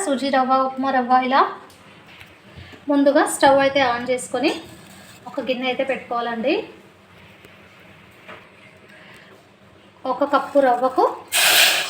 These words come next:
రెండు కప్పుల వరకు వాటర్ అయితే వేసుకొని మనం బాగా మరిగించుకోవాలి. ఇలా బాగా మరిగేటప్పుడు మనం పిండి అంతా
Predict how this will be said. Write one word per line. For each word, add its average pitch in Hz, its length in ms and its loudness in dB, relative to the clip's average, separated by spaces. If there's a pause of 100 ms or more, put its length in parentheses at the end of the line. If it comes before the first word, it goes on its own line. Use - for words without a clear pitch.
(640)
రెండు 269 260 4
కప్పుల 262 380 2
వరకు 247 260 -2 (380)
వాటర్ 240 300 0
అయితే 254 240 2
వేసుకొని 247 460 -4 (680)
మనం 269 180 -2 (140)
బాగా 254 220 6 (100)
మరిగించుకోవాలి. 226 880 -2 (3750)
ఇలా 370 120 4 (140)
బాగా 269 200 6 (100)
మరిగేటప్పుడు 254 580 -2 (2000)
మనం 302 160 -2 (100)
పిండి 269 220 0 (120)
అంతా 294 200 -2